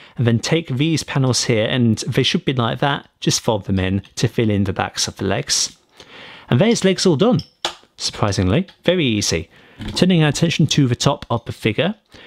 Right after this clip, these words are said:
we're going to continue to rotate the arms down so they are hanging like that, and then we are going to attempt to just wiggle them out like so, and as you do, flatten the doors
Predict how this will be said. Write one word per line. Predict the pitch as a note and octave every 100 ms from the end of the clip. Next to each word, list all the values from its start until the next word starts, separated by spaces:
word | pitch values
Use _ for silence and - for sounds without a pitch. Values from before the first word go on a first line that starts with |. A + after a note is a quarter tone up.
| -
we're | - G#2+
going | B2+ A#2
to | - B2 A2+
continue | - A#2+ F#3 F3+
to | E3+ - C3+ C3+
rotate | B2+ B2 - B2
the | A#2+
arms | G#2+ G2+
down | - G#2 G#2
so | G#2 G2+
they | G#2
are | G2 F2+
hanging | - A#2 F#2+ G2+ A#2+ - -
like | F#2 F2 G2+
that, | F2+ G#2 - - - - - -
and | A2
then | A2+ A2+
we | A2
are | A2+
going | G#2+ C3+ C3 C3
to | C#3 - A#2+
attempt | - - - F#3+ G2 C3 B3+ - - - - - -
to | -
just | B2 G#2 - - - -
wiggle | C3+ C#3+ C3+
them | A2+ G2
out | G#2+ G3+ - - - - _ _ _ - -
like | G2+ E2 -
so, | - - - - F#2+ F2+ A2
and | E3 A2+
as | B2 -
you | G2
do, | F#2+ G#2+ G2 B2+ D3+ _ -
flatten | - - - - D3 C3 - G2
the | F2+
doors | G#2 E2 G#2 F#3 - -